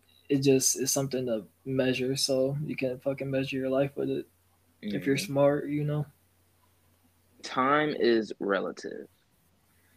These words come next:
Speaker 1: On everything. It's all what you make it, though.
Speaker 2: It re-, that reminds me of this thing that Joe Rogan was talking about. He was talking to somebody, and he was like, um, he was like, "Did you know that, like,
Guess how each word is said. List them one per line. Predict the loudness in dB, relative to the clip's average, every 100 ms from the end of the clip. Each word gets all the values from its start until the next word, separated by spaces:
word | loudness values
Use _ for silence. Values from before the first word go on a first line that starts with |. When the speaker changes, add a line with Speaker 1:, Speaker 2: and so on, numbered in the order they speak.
| _ _
Speaker 1:
On | -8 -4
everything. | -2 -2 -6 -6 -6 -8 -10 -8
It's | 0
all | 2 2
what | 0 -2
you | -4
make | -4 -6
it, | -4
though. | -4 -4 -6 _ _ _ 4
Speaker 2:
It | 8
re-, | 8 6 2 4
that | 6
reminds | 6 4 0 0
me | 0
of | 0
this | -2 -4
thing | -4 -2
that | -2
Joe | 0 2
Rogan | 4 2 0
was | -8
talking | -8 -8 -8
about. | -6 -2 -2
He | 0
was | 0
talking | 2 0 0
to | -8
somebody, | -8 -6 0 2 2 -2
and | -4
he | -2
was | -2 0
like, | -2 -2
um, | -4 -4 -6 -16 _ _ -20 -20 _ 2
he | 4
was | 6
like, | 6
"Did | 4 0
you | 4
know | 6
that, | 8 6
like, | 4 0 -4